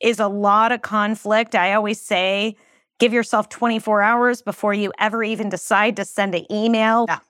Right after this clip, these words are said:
Speaker 1: Get it out, but let it just sit. <laughs>
Speaker 2: Yeah.
Speaker 1: And the truth is, when we act from fear and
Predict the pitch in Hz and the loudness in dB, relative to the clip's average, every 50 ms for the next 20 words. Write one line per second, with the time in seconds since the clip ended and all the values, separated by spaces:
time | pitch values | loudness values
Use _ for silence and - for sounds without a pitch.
0 | _ - 151 156 214 226 233 220 202 190 180 196 220 277 320 - _ - 208 196 | _ -8 -2 0 0 2 2 0 0 2 2 2 2 2 0 -2 _ -4 -4 -2
1 | - 214 208 208 220 - 196 165 214 208 196 - - - - 175 170 - - _ | -2 -2 0 0 -2 -4 -4 -6 -4 -6 -6 -6 -8 -6 -4 -4 -4 -6 -12 _
2 | - - - - 233 - - 269 233 202 233 226 - _ - - - - 156 - | -20 -10 -4 -4 -4 -2 -2 -4 -4 -4 -6 -8 -10 _ -20 -12 -6 -6 -4 -4
3 | 147 151 135 _ _ _ _ - - 285 294 285 269 277 285 302 - - - 440 | -4 -8 -10 _ _ _ _ -4 0 2 2 2 2 2 0 0 -2 -2 0 0
4 | 427 339 - 330 302 285 294 247 - 247 262 254 254 240 226 - - 233 262 294 | 0 2 2 2 2 2 2 0 0 0 0 2 2 0 -2 -2 0 2 2 2
5 | 320 330 - - - - 269 240 233 220 - - - 262 254 254 247 240 226 226 | 2 0 -2 -6 -12 -8 -6 -4 -4 -6 -8 -8 -2 0 2 2 2 2 2 0
6 | 208 | -2